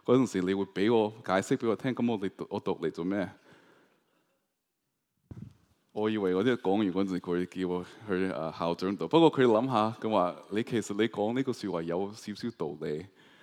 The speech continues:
你又唔想嘥你個時間，我唔想嘥你時間。」咁佢話：「咁 OK。」咁喺前，喺全部課，課室前面，我啲朋友隔離，佢話：「咁你唔使讀嗰本書，我俾你一個，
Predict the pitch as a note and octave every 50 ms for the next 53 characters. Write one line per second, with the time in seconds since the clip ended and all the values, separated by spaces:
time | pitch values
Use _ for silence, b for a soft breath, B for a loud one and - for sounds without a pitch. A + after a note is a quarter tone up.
0 | B B B B B - - F#2 G2+ G#2+ A2 G2 F2+ - - G#2 A2+ - - B2+
1 | B2+ B2 G#2 G2 G2 F#2+ - F2 E2+ F2+ F#2 - - E2+ F#2 G2 F#2+ - - G2+
2 | G2 - A2+ A2 G#2 F#2+ F2+ - - E2 E2 E2 E2 E2+ F2 - - G#2+ G#2+ G#2
3 | - G2+ E2+ D#2+ - A2 A#2 C3 B2 G#2+ G#2+ - G#2+ G2 F#2+ - B B B B
4 | B B B - G#2+ A#2+ B2+ - G2+ A#2 B2+ C3 - - - G2+ F#2+ G2 F2 G2
5 | G#2+ G#2+ - F2+ E2+ D#2+ E2 E2 D#2+ F2 F2+ - - - - - F2 C#2+ G1+ -
6 | - G#2 G2+ F#2+ - A#2 G#2 - - F2 D#2+ E2 D#2 D2+ - - - _ _ -
7 | - E2+ E2 E2 D#2 G#2 G2 - - E2 D#2+ F2 E2+ D#2+ - F2 C#2 C2 C#2 C#2+
8 | - F2+ F2 E2+ E2+ B B B B B B - A#2 B2+ G#2 G2 G2 F2+ F2 -
9 | - F#2+ G2 - E2+ - F#2+ F2+ - F#2 F2 - - - F2+ E2+ E2 - E2+ F#2
10 | F2 - F2+ F#2+ G2 F#2+ F#2 F#2 F#2+ F#2+